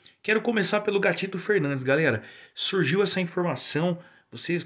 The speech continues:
provavelmente vão ver durante todo o dia aí, de que o São Paulo procurou e sondou o Gatito Fernandes. É uma outra opção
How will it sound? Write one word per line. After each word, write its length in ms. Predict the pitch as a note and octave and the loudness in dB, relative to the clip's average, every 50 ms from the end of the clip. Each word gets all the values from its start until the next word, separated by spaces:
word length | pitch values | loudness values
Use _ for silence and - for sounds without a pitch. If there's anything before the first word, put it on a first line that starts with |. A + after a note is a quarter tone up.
| - _ - | -10 _ -12
provavelmente 760 | - C#3 E3 F3 E3+ F3 E3 C#3+ D3+ D3 D3 D#3 D3+ - C3 | -6 -2 0 0 2 2 2 2 0 0 0 -2 -2 -4 -4
vão 160 | C#3 D3+ C#3+ | -4 -2 -2
ver 140 | B2+ C#3+ C#3+ | 0 0 0
durante 360 | C#3 C#3 C3+ C3+ C#3 C#3 - | 0 0 0 0 0 -2 -4
todo 220 | - C#3+ C#3+ C3 B2+ | -6 -6 -4 -4 -4
o 40 | |
dia 220 | A#2+ A2+ B2 C3 C3 | -4 -2 0 2 2
aí, 260 | B2 C3+ D#3+ - - _ _ _ _ _ _ _ _ | 2 2 0 -2 -8 _ _ _ _ _ _ _ _
de 180 | - A#2 B2+ C3 | -14 -12 -12 -12
que 120 | - - | -10 -10
o 60 | D3+ | -8
São 320 | C3+ - - D#3+ D#3 C3+ A2 | -6 -6 -6 -6 -8 -8 -8
Paulo 500 | - B2+ C3+ C#3+ C#3 C3+ B2+ - - _ _ _ _ _ _ _ _ _ | -4 -2 0 0 0 0 -4 -6 -12 _ _ _ _ _ _ _ _ _
procurou 520 | - - C#3+ D#3+ - E3 D3 C3+ C#3 D3+ | -8 -6 -6 -6 -4 -4 -2 0 0 0
e 40 | D#3+ | 0
sondou 420 | D3 - - E3 D3 B2+ A#2+ C#3 D3+ | -2 -2 -4 -2 -2 0 0 0 2
o 40 | |
Gatito 380 | C#3+ C#3 C3 - - C#3+ C#3 - | 2 0 0 0 -4 -6 -6 -8
Fernandes. 560 | - - C3+ A2+ A2+ B2+ D3+ E3 E3 - - _ _ _ _ - _ _ _ _ _ | -6 -4 -4 -2 -2 0 0 -2 -2 -4 -10 _ _ _ _ -20 _ _ _ _ _
É 100 | - A#2+ | -8 -6
uma 260 | C3+ D3 D3+ D3 C#3 | -6 -4 -2 -2 0
outra 500 | B2 B2 C#3+ E3+ F#3 F3 F3 E3 D#3+ - - | 0 2 2 2 2 2 0 0 -2 -2 -4
opção 720 | D#3 D3+ D#3 - - - - - C#3 C#3+ D3+ D3+ D3+ D3+ | -6 -6 -6 -6 -8 -6 -6 -6 -4 -4 -4 -6 -6 -10